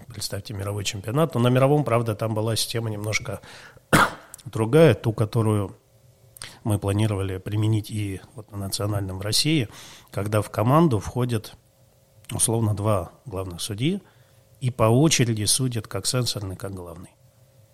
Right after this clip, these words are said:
Это позволяет, э, цен-, э, главному судье пробовать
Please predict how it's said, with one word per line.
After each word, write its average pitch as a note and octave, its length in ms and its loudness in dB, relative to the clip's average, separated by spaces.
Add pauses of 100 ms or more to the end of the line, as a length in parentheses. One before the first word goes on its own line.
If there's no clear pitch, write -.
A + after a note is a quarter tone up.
(340)
Это B2 200 0
позволяет, A2 800 0
э, G2+ 640 -2 (260)
цен-, A2+ 260 4
э, A2 160 0
главному G#2 400 4
судье G2+ 300 -4
пробовать G2 500 -6